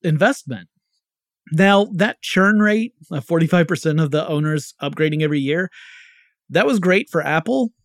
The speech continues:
It was tough on consumers, and it was terrible for the environment. It still is. But it showed that the consuming public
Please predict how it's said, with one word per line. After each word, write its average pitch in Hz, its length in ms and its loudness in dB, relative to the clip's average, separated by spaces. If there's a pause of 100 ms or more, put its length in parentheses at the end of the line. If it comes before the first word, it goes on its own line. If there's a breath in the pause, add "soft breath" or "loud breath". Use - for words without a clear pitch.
(160)
It 147 180 -4
was 151 220 -2
tough 233 400 -2
on 175 160 4
consumers, 143 760 -2
and 160 400 -2
it 220 140 2
was 175 160 0
terrible 151 640 0
for 143 160 -6
the 135 140 -4
environment. 131 600 -4 (140)
It - 60 -20
still 185 280 4
is. 123 380 -4 (540 soft breath)
But 165 200 2
it 180 120 -2
showed 226 500 2
that 185 260 2
the 156 240 0
consuming 170 720 0
public 156 600 -4